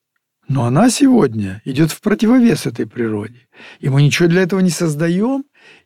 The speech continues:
и, и не говорим ей об этом. Ведь она сегодня выходит замуж в тридцать лет.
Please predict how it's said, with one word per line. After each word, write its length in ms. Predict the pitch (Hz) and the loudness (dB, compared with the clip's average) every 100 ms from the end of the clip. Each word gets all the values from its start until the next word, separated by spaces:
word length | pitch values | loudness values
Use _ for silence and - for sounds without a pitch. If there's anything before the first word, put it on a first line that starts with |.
| _ | _
и, 420 | 165 165 202 202 | -2 -2 0 2
и 40 | 170 | 4
не 100 | 175 | 4
говорим 440 | 202 247 262 247 | 4 4 6 4
ей 300 | 135 120 113 | 2 0 0
об 140 | 107 110 | -2 -6
этом. 300 | 101 - _ _ _ - - - - | -8 -14 _ _ _ -20 -20 -20 -10
Ведь 160 | 151 131 | -4 0
она 200 | 143 160 | 2 2
сегодня 720 | - 147 139 120 120 120 117 - _ _ _ _ _ - | 2 4 4 2 0 0 -2 -10 _ _ _ _ _ -2
выходит 480 | 135 - 143 131 123 | 0 2 2 2 0
замуж 680 | 143 254 262 196 - - _ | 2 4 4 4 0 -14 _
в 100 | - - | -20 -4
тридцать 480 | 131 185 - - | 0 0 -2 -6
лет. 280 | 156 131 - | -4 -4 -6